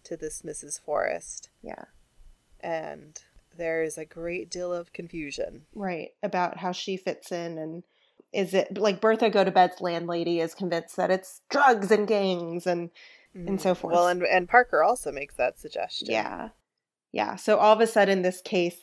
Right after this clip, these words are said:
Speaker 2: that in Peter's mind was so straightforward has become very complex. So when we pick up next time, we will talk about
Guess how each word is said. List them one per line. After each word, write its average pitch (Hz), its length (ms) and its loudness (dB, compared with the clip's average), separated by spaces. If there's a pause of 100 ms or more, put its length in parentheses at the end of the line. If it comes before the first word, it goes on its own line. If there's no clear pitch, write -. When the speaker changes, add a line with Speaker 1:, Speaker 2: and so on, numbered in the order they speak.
Speaker 2:
that 170 220 4
in 180 120 -2
Peter's 185 380 0
mind 170 240 -2
was 170 140 -6
so 175 140 -4
straightforward 175 840 -4 (400)
has 262 160 -2
become 285 260 0
very 302 160 4
complex. 330 840 0
So 247 600 0 (720)
when 240 320 2
we 254 140 4
pick 269 200 0
up 262 160 4
next 269 420 -2
time, 185 600 -2
we 196 240 2
will 190 640 2 (360)
talk 214 280 -4
about 196 600 0